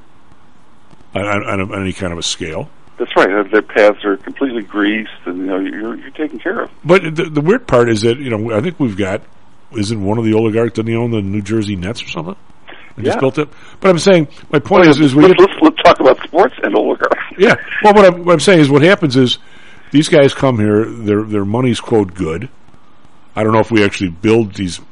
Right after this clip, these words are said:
Speaker 1: super yachts here. Aren't those, most of those done in Sweden or where, where, Greece,
Speaker 2: Yeah,
Speaker 1: someplace?
Speaker 2: off-, offshore.
Speaker 1: But I mean, but I mean, if somebody comes in here and, and starts buying, you know, a, a big yacht or whatever they're buying, there was, there was never any, any hint of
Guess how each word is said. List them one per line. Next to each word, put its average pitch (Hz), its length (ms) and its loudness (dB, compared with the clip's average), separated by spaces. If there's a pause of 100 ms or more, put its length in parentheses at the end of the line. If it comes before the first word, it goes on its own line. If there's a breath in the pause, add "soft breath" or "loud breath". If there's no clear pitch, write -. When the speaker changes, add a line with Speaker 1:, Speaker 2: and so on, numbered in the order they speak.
(140)
Speaker 1:
super 104 320 -4
yachts 92 320 -4
here. 104 100 0 (180)
Aren't 107 220 -6
those, 107 300 -4
most 101 240 -6
of 113 60 -6
those 104 100 -4
done 101 180 -4
in 90 80 -6
Sweden 107 380 -6
or 92 80 -8
where, 92 160 -6
where, 92 320 -8
Greece, 98 340 -6
Speaker 2:
Yeah, 92 300 0
Speaker 1:
someplace? 104 400 -6
Speaker 2:
off-, - 440 -2
offshore. 95 480 -4
Speaker 1:
But 131 240 4
I 131 60 6
mean, 127 220 0 (440 soft breath)
but 127 120 2
I - 20 2
mean, 127 380 -2
if 143 160 -4
somebody 147 260 2
comes 120 240 -4
in 127 100 0
here 120 220 -2
and, 107 160 -6
and 101 140 -8
starts 101 260 -4
buying, 95 560 -6 (560 soft breath)
you 90 80 -8
know, 90 380 -12 (180)
a, - 60 -12
a 90 60 -8 (200)
big 95 180 -4
yacht 90 360 -2
or 107 60 2
whatever 95 280 0
they're 92 100 -2
buying, 92 360 -6 (380 soft breath)
there 160 100 -8
was, 170 240 -2
there 180 100 2
was 165 140 0
never 202 260 0
any, 113 260 0
any 107 200 -4
hint 123 320 -4
of 90 320 -6